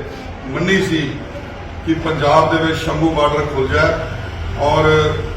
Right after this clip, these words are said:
ਵਪਾਰੀ ਵਰਗ ਨੂੰ ਰਾਹਤ ਮਿਲੇ, ਅੱਜ ਸਰਕਾਰ ਦੇ ਵਧੀਆ ਉਪਰਾਲਾ ਨਾਲ ਤੇ ਤੁਹਾਡੀ ਬਖਸ਼ੀਸ਼ ਦੇ ਨਾਲ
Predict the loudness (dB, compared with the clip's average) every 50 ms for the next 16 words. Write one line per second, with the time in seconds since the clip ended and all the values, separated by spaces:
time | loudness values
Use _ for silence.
0 | -6 -4 -2 -2 0 2 2 6 6 8 8 8 6 4 2 2 0 0 0 0
1 | 2 4 6 6 6 6 4 2 2 4 4 4 2 2 0 -4 -6 -8 -8 -8
2 | -8 -10 -10 -8 -4 0 0 2 2 2 2 4 4 4 2 0 -2 -4 -6 -8
3 | -8 -8 -8 -8 -8 -10 -10 -10 -10 -10 -10 -8 -4 -2 -2 0 2 4 6 6
4 | 6 6 6 4 2 2 0 0 -2 0 2 4 6 6 6 4 4 2 2 2
5 | 4 4 2 4 4 2 2 2 0 -4 -6 -8 -10 -12 -14 -14 -16 -16 -16 -16
6 | -8 -4 -2 -2 0 0 2 2 4 4 2 2 0 -2 -2 -2 0 0 0 2
7 | 2 4 4 4 4 6 6 4 4 4